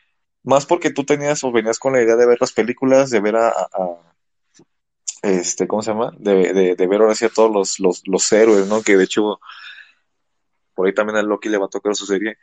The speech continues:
El saber que de repente, eh, a ver a Vision y a Wanda haciendo como que ese tipo de, de comedia, porque de hecho yo lo he, yo he visto por, por cortos, eh,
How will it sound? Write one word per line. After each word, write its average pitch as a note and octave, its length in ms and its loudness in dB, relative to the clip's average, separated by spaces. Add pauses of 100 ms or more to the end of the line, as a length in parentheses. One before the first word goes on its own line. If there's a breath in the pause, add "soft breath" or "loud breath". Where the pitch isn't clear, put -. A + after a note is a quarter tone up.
(500 loud breath)
El G#2 140 2
saber B2+ 360 2
que C3+ 120 -6
de C3 80 -2
repente, A#2+ 580 -8 (280)
eh, F#2+ 520 -4 (600)
a G#2 280 4
ver G#2+ 160 4
a A2+ 40 4
Vision A2+ 400 2
y G2+ 60 2
a F#2+ 60 2
Wanda G#2+ 280 0
haciendo G#2 260 -10
como A#2 220 -14
que G2 120 -14
ese A2 120 -8
tipo A2+ 300 -2
de, G#2+ 160 -2
de F#2 120 0
comedia, G2+ 480 0
porque G#2 220 -6
de F#2+ 60 -2
hecho A2+ 140 -6 (180)
yo A2 200 2
lo C#3 80 4
he, B2+ 120 2
yo A#2+ 100 4
he B2+ 60 4
visto C3 200 -6
por, - 360 -4
por - 160 -2
cortos, G#2 600 -2
eh, F#2 80 -14